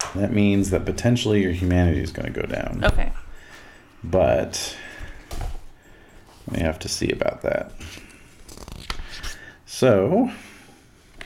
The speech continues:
Speaker 1: oops.
Speaker 2: Oh my God.
Speaker 1: Sorry, microphone.
Speaker 2: Yeah, no, no noise, mouth noises, and, and mic hitting.
Speaker 1: Yeah, yeah.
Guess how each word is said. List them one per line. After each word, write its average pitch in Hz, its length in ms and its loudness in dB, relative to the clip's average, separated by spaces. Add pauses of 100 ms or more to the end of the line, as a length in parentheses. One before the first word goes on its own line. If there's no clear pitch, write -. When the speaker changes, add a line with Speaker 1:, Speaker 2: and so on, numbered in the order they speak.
(1400)
Speaker 1:
oops. - 120 0
Speaker 2:
Oh 208 140 0
my 170 140 -2
God. 160 400 -4 (120)
Speaker 1:
Sorry, 80 380 2
microphone. 87 760 -2
Speaker 2:
Yeah, 180 280 -6
no, 208 240 -4 (160)
no 214 180 -2
noise, 190 560 -2 (560)
mouth 180 340 -10
noises, 165 480 -6
and, 156 240 -8 (1600)
and 196 260 4 (120)
mic 180 280 0
hitting. 165 520 -8 (120)
Speaker 1:
Yeah, 98 460 6
yeah. 67 380 0